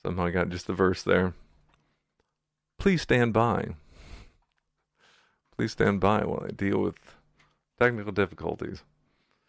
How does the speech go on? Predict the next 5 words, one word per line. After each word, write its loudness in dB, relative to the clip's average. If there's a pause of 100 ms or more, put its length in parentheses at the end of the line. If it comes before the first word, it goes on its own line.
(260)
Um, 2 (2750)
there's -4
the -6
whole -6
chapter. 0